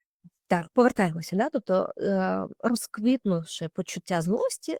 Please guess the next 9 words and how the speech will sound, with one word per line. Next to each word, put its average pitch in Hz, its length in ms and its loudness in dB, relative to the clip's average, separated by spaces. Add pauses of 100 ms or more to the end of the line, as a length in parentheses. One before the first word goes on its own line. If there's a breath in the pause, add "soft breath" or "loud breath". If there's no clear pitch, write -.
(120)
це - 220 -4
вже 196 160 -2
таке - 500 -2
розпечене 190 520 -2
каміння, 285 460 0
де 190 160 2
ми 226 200 2
стаємо 170 600 -4
агресивними, 208 1000 -4